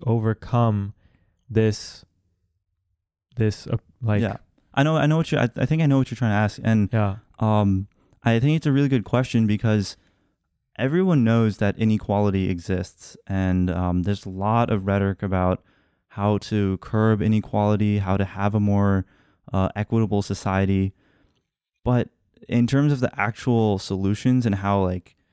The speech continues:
Speaker 2: me as an individual can help, the, I mean,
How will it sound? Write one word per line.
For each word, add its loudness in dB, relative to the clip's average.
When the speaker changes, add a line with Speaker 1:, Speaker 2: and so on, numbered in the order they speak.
Speaker 2:
me 2
as 0
an 0
individual 0
can -2
help, -4
the, 2
I 2
mean, 0